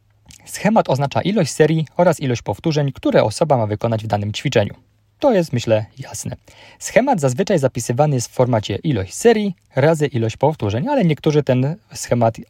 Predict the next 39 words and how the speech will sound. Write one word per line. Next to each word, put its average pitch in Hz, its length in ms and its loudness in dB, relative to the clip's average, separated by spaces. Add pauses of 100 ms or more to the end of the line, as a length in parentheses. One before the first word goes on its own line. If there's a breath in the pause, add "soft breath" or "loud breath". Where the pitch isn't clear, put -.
(180)
odwracają. 123 960 2 (160)
Ważne, 180 400 0
żeby 127 240 -2
wiedzieć, 107 340 -4
o 120 100 -4
co 113 120 -6
chodzi. 101 300 -10 (680 loud breath)
Ponieważ 160 320 4
czasem 156 240 2
jak 131 120 0
się 135 100 -2
napisze 127 340 -2
trzy - 260 2
razy 117 260 2
pięć, 196 440 0 (440 loud breath)
to 117 80 2
u 127 80 4
niektórych 147 420 2
może 123 200 0
to 120 200 -2
oznaczać 117 600 -2
trzy - 240 0
serie 117 280 -2
po 107 120 -6
pięć 113 180 -6
powtórzeń, 131 600 -2
a - 140 2
u 269 120 2
innych 123 400 -2 (160)
pięć 180 340 -2
serii 104 320 -6
po 110 140 -6
trzy - 200 -6
powtórzenia, 127 580 0
więc 113 200 -4
trzeba 113 280 -4
na 98 120 -2
to 110 180 0
uważać. 135 520 0